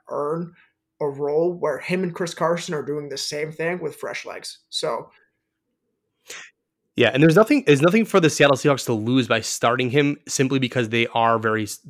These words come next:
Speaker 2: th-, like, they, they've totally turned this, the, the switch as far as being a pass first offense right now. So they're not gonna lose anything by trying to start him with a vacant opening because of Chris Carson's
Speaker 1: And
Speaker 2: absence.
Speaker 1: low-key, he was a pretty good pass blocker,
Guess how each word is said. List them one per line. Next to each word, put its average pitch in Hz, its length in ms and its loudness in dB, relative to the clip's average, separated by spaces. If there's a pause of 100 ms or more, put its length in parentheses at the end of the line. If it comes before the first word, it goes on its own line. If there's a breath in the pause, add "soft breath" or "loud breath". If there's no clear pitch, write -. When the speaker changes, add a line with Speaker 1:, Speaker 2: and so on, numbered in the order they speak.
(120)
Speaker 2:
th-, - 100 -16
like, 127 220 -6
they, 123 140 -2
they've 135 340 2
totally 165 320 2
turned 143 400 -2
this, - 200 -6
the, 107 280 -4
the 104 80 -10
switch 117 300 -4
as 107 80 -8
far 113 140 -2
as 107 80 -4
being 110 160 -4
a 101 40 -8
pass - 320 -4
first - 260 -8
offense 104 360 -10
right 104 100 -8
now. 98 140 -8
So 110 260 -6 (340 loud breath)
they're 135 120 4
not 165 120 6
gonna 160 160 4
lose 135 200 4
anything 117 260 0
by 107 120 -2
trying 113 280 -2
to 104 60 -4
start 110 360 -2
him 107 200 -4
with 107 240 -4
a 104 180 -2
vacant 107 480 -8 (140)
opening 104 460 -6
because 104 280 -6
of 98 60 -12
Chris - 160 -12
Carson's 95 600 -8
Speaker 1:
And 160 100 2
Speaker 2:
absence. 143 140 0
Speaker 1:
low-key, 190 420 2
he 170 200 -6
was 226 160 0
a 254 60 -6
pretty 226 180 -2
good 196 140 0
pass 151 280 -2
blocker, 139 600 -10